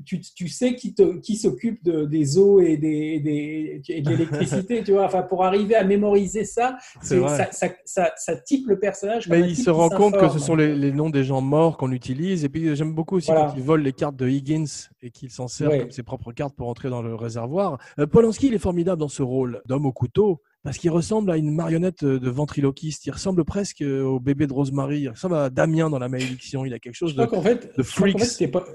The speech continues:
Speaker 1: c'était pas lui au départ, hein, qui devait jouer le rôle.
Speaker 2: Ah bon,
Speaker 1: Et,
Speaker 2: mais
Speaker 1: et
Speaker 2: tu trouves pas qu'il ressemble à un méchant presque de Dick Tracy ? C'est ça qui est intéressant comme
Speaker 1: un
Speaker 2: dimension.
Speaker 1: petit peu, ouais, ouais, ouais, ouais.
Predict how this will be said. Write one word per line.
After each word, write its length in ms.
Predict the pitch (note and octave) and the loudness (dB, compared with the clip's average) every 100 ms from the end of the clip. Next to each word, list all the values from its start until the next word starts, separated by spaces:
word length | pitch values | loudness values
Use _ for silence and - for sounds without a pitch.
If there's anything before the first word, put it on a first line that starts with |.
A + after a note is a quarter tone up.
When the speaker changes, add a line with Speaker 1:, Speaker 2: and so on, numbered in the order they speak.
| - | -14
Speaker 1:
c'était 300 | - C#3+ F3 | -10 -8 -4
pas 100 | G3 | -4
lui 240 | F3 G#3 | -4 -6
au 60 | C3+ | -4
départ, 360 | B2+ B2+ A#2 A#2 | -6 -8 -10 -10
hein, 60 | |
qui 140 | B2 B2+ | -12 -10
devait 140 | A#2+ | -10
jouer 180 | A2+ A#2 | -8 -10
le 80 | A2+ | -8
rôle. 220 | C3+ F#3+ | -6 -4
Speaker 2:
Ah 40 | D3+ | 0
bon, 100 | A#3 | 4
Speaker 1:
Et, 20 | |
Speaker 2:
mais 60 | G#3+ | 4
Speaker 1:
et 40 | |
Speaker 2:
tu 200 | C#3 A#2+ | 4 -4
trouves 120 | B2 F#3+ | -2 2
pas 100 | D4 | 4
qu'il 160 | B3+ | 2
ressemble 260 | A#3 - A#3 | 0 0 0
à 60 | G3+ | 4
un 40 | |
méchant 300 | F#3+ F3+ A3+ | 4 4 0
presque 260 | G#3 G3 D#3+ | -2 -4 -4
de 120 | C#3+ | -4
Dick 220 | C#3+ E3 | -6 -6
Tracy ? 460 | - E3 E3+ B3 A3+ | 0 0 0 -4 -4
C'est 60 | |
ça 180 | D3 G3 | -4 -8
qui 60 | F#3+ | -8
est 60 | D#3 | -8
intéressant 440 | C#3+ C#3+ C#3 D3+ | -6 -6 -4 -6
comme 140 | C#3 | -6
Speaker 1:
un 20 | A#2+ | -8
Speaker 2:
dimension. 280 | B2 B2 | -6 -4
Speaker 1:
petit 80 | F#3 | -2
peu, 160 | F3+ F#3 | 2 2
ouais, 200 | C3 A#2+ | 2 -2
ouais, 240 | C3 C3+ | -4 -8
ouais, 160 | A2 B2 | -8 -8
ouais. 160 | C#3+ | -8